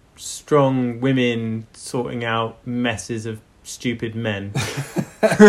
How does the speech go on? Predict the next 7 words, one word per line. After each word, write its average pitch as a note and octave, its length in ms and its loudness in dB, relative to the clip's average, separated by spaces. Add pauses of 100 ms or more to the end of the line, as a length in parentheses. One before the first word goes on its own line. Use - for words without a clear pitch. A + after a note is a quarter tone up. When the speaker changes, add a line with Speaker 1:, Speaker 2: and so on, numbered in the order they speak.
(1200)
Speaker 2:
'Cause C#3 140 -4
that's C3 220 0
my B2 140 -2
bag, G#2+ 360 -2
yeah. - 340 -2 (280)
Speaker 1:
Yeah. D#3 400 0 (300)
<laughs> D3 100 -10